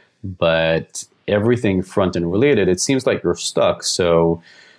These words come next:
why don't we figure out some ways to help you? Or maybe we pair you with Jared, who's doing really well on front-end, but actually needs some help on databases. So why don't the two of you pair for a while and kinda try to rub off each other and help each other out?"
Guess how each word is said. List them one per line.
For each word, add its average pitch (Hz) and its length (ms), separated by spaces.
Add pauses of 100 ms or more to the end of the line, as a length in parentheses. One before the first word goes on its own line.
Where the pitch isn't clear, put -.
(140)
why 101 160
don't 120 140
we 131 80
figure 95 320
out 85 160
some 92 160
ways 82 220
to - 80
help 151 260
you? 90 140
Or 82 100
maybe 127 300
we 107 160
pair 98 240
you 95 80
with 85 160
Jared, 107 400
who's 82 160
doing 95 240
really 107 240
well 85 680
on 82 220
front-end, 80 760 (400)
but 87 240
actually 95 320
needs 92 220
some 82 160
help 82 280
on 78 140
databases. 90 640
So - 160
why 90 240
don't 110 140
the 98 100
two 139 240
of 98 80
you 85 140
pair 110 340
for 80 240
a 80 40
while 73 420 (440)
and 78 300
kinda 82 280
try 85 280
to 80 80
rub 82 220
off 90 200
each - 180
other 71 300 (240)
and 80 200
help 76 240
each 80 160
other 73 180
out?" 92 380